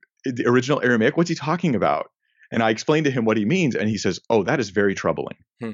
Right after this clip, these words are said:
Speaker 1: <laughs> And he said, "I could do a whole paper just on how weird that is."
Speaker 2: Yeah.
Speaker 1: Um, so this is not like, he's, he quotes scholars like he's re-,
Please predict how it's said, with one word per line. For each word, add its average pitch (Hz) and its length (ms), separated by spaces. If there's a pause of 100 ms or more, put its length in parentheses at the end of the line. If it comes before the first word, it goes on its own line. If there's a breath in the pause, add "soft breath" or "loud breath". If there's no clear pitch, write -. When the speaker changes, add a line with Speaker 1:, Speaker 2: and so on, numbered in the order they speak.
Speaker 1:
<laughs> - 600 (280 loud breath)
And 143 140
he 139 80
said, 135 180
"I 143 100
could 170 140
do 151 140
a 139 40
whole 156 140
paper 147 280
just 139 220
on 139 120
how 127 160
weird 123 260
that 240 240
is." - 240 (220 loud breath)
Speaker 2:
Yeah. 92 140 (220 loud breath)
Speaker 1:
Um, 98 280
so 135 180
this 170 200
is 151 120
not 113 320
like, 95 280 (100)
he's, 135 200
he 127 120
quotes - 360 (240)
scholars 156 640
like 107 160
he's 104 260
re-, 107 140